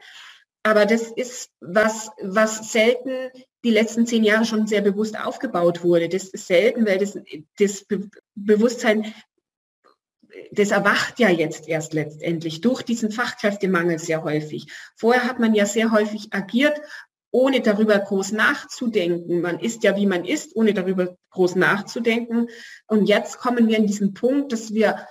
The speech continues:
sehr häufig eben Fachkräfte suchen und fangen zuerst mal an nachzudenken, „Okay, ich suche jetzt Fachkräfte“, und jetzt ist es zum ersten Mal so, ich stell-,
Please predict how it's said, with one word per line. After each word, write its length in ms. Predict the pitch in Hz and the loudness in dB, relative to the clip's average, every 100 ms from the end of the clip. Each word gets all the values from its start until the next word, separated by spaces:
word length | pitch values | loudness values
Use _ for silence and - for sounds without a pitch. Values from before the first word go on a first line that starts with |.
| _ | _
sehr 340 | - 220 208 | -2 0 2
häufig 420 | 208 214 294 240 233 | 4 2 2 -6 -4
eben 200 | 214 202 | -2 0
Fachkräfte 600 | 220 202 - 190 190 185 | 0 -2 -2 -6 -6 -10
suchen 460 | - 247 294 262 | -6 -2 -2 0
und 140 | 233 226 | -2 0
fangen 260 | 208 208 | 0 0
zuerst 360 | 208 175 196 208 | 0 -2 -4 -2
mal 140 | 208 | -4
an 200 | - 196 | -2 0
nachzudenken, 760 | 208 220 254 - 202 202 190 190 | 4 2 0 -8 -4 -2 -2 -4
„Okay, 260 | - - | -10 -4
ich 180 | 202 - | -4 -4
suche 240 | - 254 262 | -12 -8 -8
jetzt 100 | - | -4
Fachkräfte“, 540 | 247 240 233 233 226 | -4 -2 -4 -2 0
und 80 | 220 | 0
jetzt 180 | 202 208 | 0 -4
ist 80 | |
es 120 | 220 - | -12 -6
zum 120 | 196 | -2
ersten 220 | 190 208 | -2 0
Mal 80 | 220 | -2
so, 120 | 220 | 0
ich 140 | 220 | -2
stell-, 320 | - 196 190 | -2 -2 -2